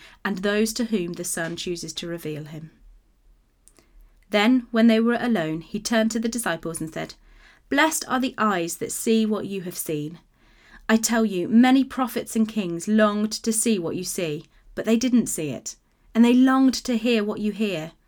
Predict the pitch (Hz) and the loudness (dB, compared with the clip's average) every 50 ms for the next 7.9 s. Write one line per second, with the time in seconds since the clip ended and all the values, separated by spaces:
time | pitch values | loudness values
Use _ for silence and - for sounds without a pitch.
0 | _ _ _ - - 208 214 208 208 214 208 202 202 - - 190 190 180 160 147 | _ _ _ -14 -8 -4 -2 -2 0 0 -2 -2 -2 -4 -6 -8 -8 -8 -8 -8
1 | 139 - - - - _ _ _ - - - _ _ _ _ _ _ _ _ _ | -10 -10 -10 -14 -14 _ _ _ -20 -20 -20 _ _ _ _ _ _ _ _ _
2 | _ _ _ - - - _ _ _ _ _ _ _ - - _ - - - - | _ _ _ -20 -20 -20 _ _ _ _ _ _ _ -20 -20 _ -20 -20 -20 -20
3 | _ - 233 247 269 277 269 240 185 175 185 - - - - - - - - - | _ 0 2 4 4 6 4 4 2 2 0 -2 -4 -6 -4 -2 -2 -2 -2 -4
4 | - - 254 254 254 247 - - 214 202 190 185 196 190 190 - 196 - - 214 | -4 -2 -2 -2 -2 -2 -4 -6 -6 -6 -4 -4 -6 -6 -6 -6 -8 -8 -6 -4
5 | 180 170 160 160 165 - - - 247 240 226 220 - - - - 190 - - - | -4 -4 -4 -4 -2 -2 -2 0 0 0 0 0 -2 -4 -8 -12 -12 -10 -6 -4
6 | 233 220 - - - 175 170 170 - 143 160 - - 170 - - - - - - | -4 -4 -4 -6 -6 -6 -6 -6 -6 -8 -10 -8 -6 -6 -6 -4 -6 -8 -6 -8
7 | - 170 165 180 151 156 156 - - 160 165 - - - - - - - | -8 -8 -8 -8 -6 -6 -8 -8 -8 -8 -8 -8 -10 -10 -10 -12 -12 -14